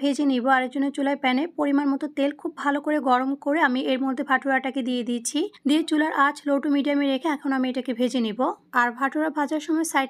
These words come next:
থেকে এভাবে তেলটাকে উঠিয়ে দিবেন, তাহলে দেখবেন ভাটুরাটা খুব সুন্দর করে ফুলে উঠেছে। আমার এখানে ভাটুরাটা হয়ে গিয়েছে, এখন আমি এটাকে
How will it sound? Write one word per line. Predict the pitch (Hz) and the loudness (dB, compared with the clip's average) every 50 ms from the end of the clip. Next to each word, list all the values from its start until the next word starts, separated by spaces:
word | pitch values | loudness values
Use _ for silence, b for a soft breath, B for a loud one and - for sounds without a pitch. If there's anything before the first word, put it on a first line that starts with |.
| - - | -4 -8
থেকে | 302 302 320 294 | -6 -4 -4 -2
এভাবে | 277 302 285 302 294 302 | -2 -2 -2 -4 -4 -4
তেলটাকে | 302 285 269 269 302 294 302 320 294 | -4 -4 -4 -4 -6 -8 -6 -4 -4
উঠিয়ে | 277 - 302 294 285 277 | -4 -2 -2 -2 -2 0
দিবেন, | 285 277 311 359 - - | 0 -2 -2 -2 -2 -2
তাহলে | 277 277 285 294 302 | -4 -2 -2 -4 -4
দেখবেন | 294 254 311 311 285 294 | -4 -4 -2 -2 0 0
ভাটুরাটা | 277 262 - 294 294 294 302 320 311 | 0 0 0 -2 -4 -2 -4 -6 -6
খুব | - 339 - | -8 -8 -4
সুন্দর | - 311 285 302 302 302 | -2 0 0 0 -2 -2
করে | 311 320 349 339 | -4 -4 -4 -2
ফুলে | - 285 269 254 240 | -2 0 0 0 0
উঠেছে। | 233 247 240 240 - 277 311 480 - b b _ - 269 | -2 -4 -6 -6 -4 -4 -4 -4 -6 b b _ -4 -2
আমার | 262 269 294 | 0 0 0
এখানে | 294 311 311 294 294 | 0 0 -2 0 0
ভাটুরাটা | 269 277 277 285 285 277 277 294 302 285 302 | -2 -2 0 0 0 0 0 0 -2 -4 -2
হয়ে | 294 285 294 294 - | -2 -2 -2 -2 -2
গিয়েছে, | - 294 294 294 285 - 359 349 302 | -2 -2 -2 -2 -4 -4 -4 -4 -4
এখন | 294 311 285 277 | -2 -2 0 0
আমি | 277 277 | 0 -2
এটাকে | - 285 285 | -2 -4 -4